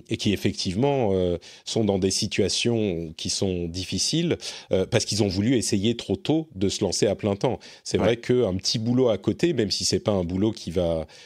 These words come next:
Speaker 1: être le, le, le, la joie de ta vie, euh, c'est peut-être, euh, une,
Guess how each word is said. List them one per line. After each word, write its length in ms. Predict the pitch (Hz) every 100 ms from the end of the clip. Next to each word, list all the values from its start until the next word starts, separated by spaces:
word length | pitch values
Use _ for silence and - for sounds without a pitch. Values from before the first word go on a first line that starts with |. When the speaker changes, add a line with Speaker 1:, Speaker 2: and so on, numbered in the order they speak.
| - _
Speaker 1:
être 380 | 117 98 - -
le, 220 | 92 87
le, 240 | 87 90 85
le, 420 | 85 95 95 90
la 200 | 107 98
joie 260 | 92 110 120
de 60 |
ta 140 | - 92
vie, 340 | 95 156 185 - - -
euh, 240 | 98 92 87
c'est 140 | 98
peut-être, 440 | - 120 - -
euh, 540 | 98 90 85 80 78 82 _ 131
une, 180 | 95